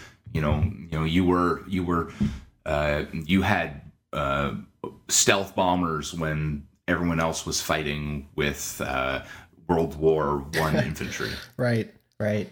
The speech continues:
Speaker 2: I'm having the opposite problem, I think, um, which is that my level sixteen thief, my, my, the thing that I want to get the juices out of this game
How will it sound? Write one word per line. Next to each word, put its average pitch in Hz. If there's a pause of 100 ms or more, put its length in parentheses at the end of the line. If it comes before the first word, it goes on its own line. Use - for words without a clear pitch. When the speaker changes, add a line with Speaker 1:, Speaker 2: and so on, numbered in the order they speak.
(160)
Speaker 2:
I'm 165
having 226
the 233
opposite 165
problem, 110
I 113
think, 110
um, 113
which 135
is 127
that 127
my 139
level 160
sixteen 120
thief, 113
my, 131
my, 131 (100)
the 131
thing 143
that 135
I 127
want 127
to 131
get 117
the 123
juices 120
out 113
of 113
this 113
game 123